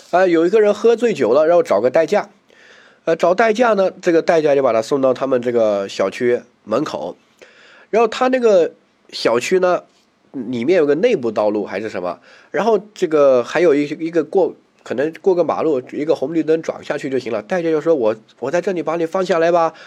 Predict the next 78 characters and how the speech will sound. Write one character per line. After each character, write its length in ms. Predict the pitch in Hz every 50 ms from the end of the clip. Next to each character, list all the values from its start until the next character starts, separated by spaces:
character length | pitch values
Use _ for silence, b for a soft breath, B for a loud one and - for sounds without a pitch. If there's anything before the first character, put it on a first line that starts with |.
| B B
然 140 | 135 160 185
后 60 | 185
你 100 | 160 147
拐 200 | - - 113 123
个 80 | 139 151
弯 120 | 170 180
就 120 | 190 180 165
到 200 | 196 214 226 214
了， 200 | 180 147 110 95
进 160 | - - 175 151
去 140 | - 156
就 140 | 143 139 131
小 180 | 127 - 98 101
区。” 160 | - 170 165
他 100 | - 156
说 80 | 170 160
：“没 120 | 160 190
问 140 | 214 214 180
题。” 180 | 147 127 107 - B B B B B B
然 100 | B 175
后 60 | 214
这 100 | 214 247
个 100 | 240 220
人 120 | 190 190 214
一 80 | 226
开 180 | 202 - 214 196
车 140 | 185 - 233
一 80 | 208
拐， 160 | 180 147 110 - -
一 80 | - 165
拐 180 | 139 131 104 107
弯 220 | 123 120 117 - - _ _ _ _ _ _ _ _ _ _ _ _
就 100 | - 147
被 100 | 135 127
抓 220 | 120 127 120 110 107
了， 120 | 95 - _ _ _ _ _ _ _ _ _ _ _ _ _ _ _ _ _ _ _ _ _ _ _ _ _ _ _
就 120 | - 165 175
这 160 | 190 190 160
种， 120 | 127 95
而 120 | - 151 175
且 100 | 180 151
就 100 | 175 180
给 120 | 143 113
他 200 | 147 135 139 139 B B B B
定 120 | - 185 170
罪 140 | 196 208
了， 140 | 202 151 110
危 120 | 117 147 147
险 80 | 127
驾 140 | 117 139 131
驶 120 | 117 107 107
罪。 180 | 135 127 - - _ b b b b b b b
虽 160 | b - 247
然 120 | 233 233
是 100 | 233 240
有 80 | 220 175
实 180 | - - 202 226
践 120 | 247 220
中 120 | 214 208
有 80 | 208 214
点 140 | 214 220 214
讨 180 | - - 107
论 140 | 127 160 156
的 60 | 147
情 180 | 131 - 131 139
况， 140 | 165 156 156
说 100 | 208 208
这 140 | 208 262 247
个 100 | 220 156
人 180 | 139 156 190
应 80 | 220 226
该 140 | 226 233 233
不 180 | 220 - 185
需 140 | 190 - 226
要 80 | 208 196
定 180 | 208 214 185
罪 160 | - 226 240
吧， 160 | 214 165 117